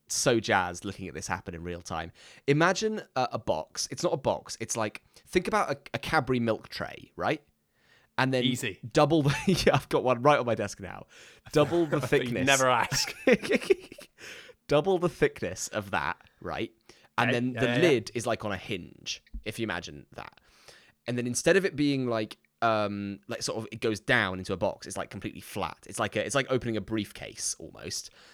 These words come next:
Speaker 1: And then in the briefcase, there are lots of these little windows, and you open the windows, and inside them are these tiny little, like, paper dioramas of, like, scenes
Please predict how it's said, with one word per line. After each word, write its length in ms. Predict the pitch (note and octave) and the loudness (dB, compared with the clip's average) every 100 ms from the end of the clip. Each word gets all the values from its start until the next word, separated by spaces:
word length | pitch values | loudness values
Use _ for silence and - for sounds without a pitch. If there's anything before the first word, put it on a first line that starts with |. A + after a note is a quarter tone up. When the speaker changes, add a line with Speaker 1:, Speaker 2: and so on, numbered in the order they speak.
| - | -8
Speaker 1:
And 100 | A#2 | -4
then 60 | A#2+ | -2
in 220 | - F#3+ | 0 2
the 80 | G3 | 2
briefcase, 400 | C3 G#2 - F#2+ | 0 -2 -4 -4
there 100 | G#2+ | 0
are 40 | |
lots 120 | G#2 | 0
of 40 | - | -2
these 100 | F#2+ | -8
little 180 | - G2 | -6 2
windows, 560 | C3+ C3 E2+ - - - _ | 2 2 -2 -8 -14 -18 _
and 100 | G#2 | -10
you 60 | - | 0
open 320 | C#3 F3+ A3 | 0 2 0
the 80 | G3 | 2
windows, 680 | D#3+ G3 G3 - F2 A2+ - - - | 4 4 4 0 -2 -4 -4 -8 -2
and 100 | C3 | 2
inside 500 | C#3 - E3 F#3+ - | 2 0 2 2 2
them 200 | G#2 F#2+ - | -2 -2 -6
are 60 | B2+ | -4
these 200 | B2+ C3 | -4 -4
tiny 580 | - - D#3 E3 F3+ F3+ | -8 -8 -2 2 2 2
little, 420 | E3 B2+ G#2+ G#2+ | 2 0 -2 -4
like, 300 | A2+ A2 G#2+ - _ | -2 -2 -4 -10 _
paper 400 | - C#3 C3+ D3+ | -4 -2 0 -2
dioramas 880 | B2+ C3 B2+ B2+ B2 C3 C#3+ F#3+ - - - | 0 2 2 4 4 4 2 -2 -6 -10 -6
of, 120 | - B2+ | -2 0
like, 160 | A#2+ | 0
scenes 760 | - - - B2 C3 F3 G#3+ - | 0 0 2 2 0 -4 -6 -10